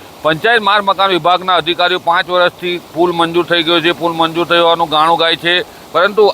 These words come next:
આ પુલ મંજૂર ક્યારે થશે અને ક્યારે કામગીરી શરૂ થશે? હાલ તો આ ગામના લોકો હેરાન પરેશાન થઈ રહ્યા છે.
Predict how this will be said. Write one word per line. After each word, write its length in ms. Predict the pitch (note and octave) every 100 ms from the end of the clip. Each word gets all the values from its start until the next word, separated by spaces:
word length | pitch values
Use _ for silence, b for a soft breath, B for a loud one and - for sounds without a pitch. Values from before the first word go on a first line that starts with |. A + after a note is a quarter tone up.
| -
આ 220 | E3+ A3
પુલ 280 | D3+ F#3+ F3+
મંજૂર 420 | D#3+ D#3+ E3+ F3 -
ક્યારે 260 | D#3 D#3+
થશે 320 | E3+ F3 F3+
અને 160 | F#3 F3+
ક્યારે 280 | D#3+ D#3+ F3
કામગીરી 440 | E3 E3 E3 E3+
શરૂ 240 | D#3 E3+ D#3
થશે? 320 | D#3+ C3+ G#2 B B B
હાલ 240 | C#3 F#3 A#3
તો 100 | G#3
આ 140 | F#3+
ગામના 340 | F3 E3 E3+ F3
લોકો 300 | E3 E3 D3
હેરાન 280 | C#3+ D#3+
પરેશાન 380 | D#3 D3+ D3+ D3+
થઈ 140 | D#3 D#3
રહ્યા 200 | D#3+ D#3
છે. 260 | E3 E3+